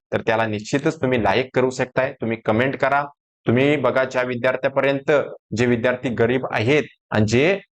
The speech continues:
क्लास लावू शकत नाहीत, त्या विद्यार्थ्यांना तुम्ही सांगा, आत्मबल फाउंडेशन या YouTube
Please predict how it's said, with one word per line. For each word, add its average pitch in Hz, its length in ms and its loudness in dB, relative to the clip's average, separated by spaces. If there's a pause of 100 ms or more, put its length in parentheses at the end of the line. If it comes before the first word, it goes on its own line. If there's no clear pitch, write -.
(840)
क्लास 117 300 -2
लावू 110 260 2
शकत 120 360 -4
नाहीत, 110 280 0
त्या 113 80 2
विद्यार्थ्यांना 120 580 0
तुम्ही 120 240 -4
सांगा, 110 300 -2
आत्मबल 113 580 -2
फाउंडेशन 110 460 -2
या 117 100 2
YouTube 107 300 0